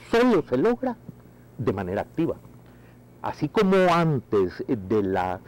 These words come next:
de la institucionalización de la democracia eran otras las maneras que privaban, y había gente dispuesta a participar en esas maneras, hoy tenemos unas formas, y creo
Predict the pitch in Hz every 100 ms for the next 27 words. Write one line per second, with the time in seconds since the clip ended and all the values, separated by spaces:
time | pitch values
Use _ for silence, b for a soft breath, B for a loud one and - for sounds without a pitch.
0 | B B B 120 104 104 - 117 107 -
1 | 98 95 - - 143 160 147 143 - 151
2 | 110 - B - 104 92 101 139 151 -
3 | 87 - 85 85 90 82 87 92 - 107
4 | 113 113 98 85 - - B B B B
5 | B - 120 85 76 85 101 - 123 147
6 | 107 90 82 - - 127 131 - 139 -
7 | 123 - - 123 143 113 85 95 101 -
8 | 123 107 - B B B - 190 196 139
9 | 131 151 143 151 139 - 185 101 76 -
10 | - - - - - 165 - 139 127 143